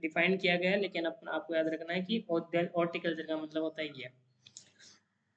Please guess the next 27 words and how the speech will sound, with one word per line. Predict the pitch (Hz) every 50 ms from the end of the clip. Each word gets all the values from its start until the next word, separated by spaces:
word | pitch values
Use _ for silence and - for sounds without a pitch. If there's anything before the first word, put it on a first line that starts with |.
| _ _ - - - -
पशुपालन | - 220 - - - 262 254 247 262 277 277
या | 277 269
पशुधन | - - 214 202 - 233 240 226 214 247 254
उत्पादन, | 240 196 151 - - 170 147 151 160 151 - -
एनिमल | 208 220 233 247 247 254 269 262
हस्बैंड्री, | 233 180 196 196 180 175 156 156 151 143 131 143 131 - - - - - 180
यहाँ | 214 226 220
पशु | 220 202 214 220
पालने | 214 - 202 190 190 190 190
का | 190 190
वैज्ञानिक | 185 180 170 180 185 185 196 185 180
अध्ययन | 175 175 - 185 185 185
इस | 185 180 -
शाखा | 185 175 175 180
के | 170 - 180
अंतर्गत | 165 - - - - - 170 165 160 _ _ _ -
किया | 156 156 160
जाता | 160 165 160 160 160 -
है। | 175 175 170 160
इसको | 156 - - 175
छोड़ो, | 170 - 165 156 156 160
यहाँ | 160 156 151 156
से | 156 -
नहीं | 156 160 160 160
आने | 156 151 147 147
वाला | 147 147 147 147
question। | - 156 151 - 170 175 185 185